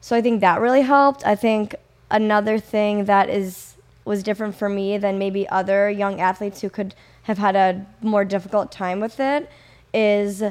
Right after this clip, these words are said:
that I knew I wasn't, like, going D one. I knew I was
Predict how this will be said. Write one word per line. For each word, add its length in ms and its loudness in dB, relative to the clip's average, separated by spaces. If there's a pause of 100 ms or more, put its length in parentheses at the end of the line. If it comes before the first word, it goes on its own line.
(220)
that 340 2
I 260 4
knew 400 -2
I 120 0
wasn't, 320 -4
like, 240 -6
going 300 -2
D 160 -4
one. 340 -2
I 140 -4
knew 320 -2
I 240 -2
was 340 -6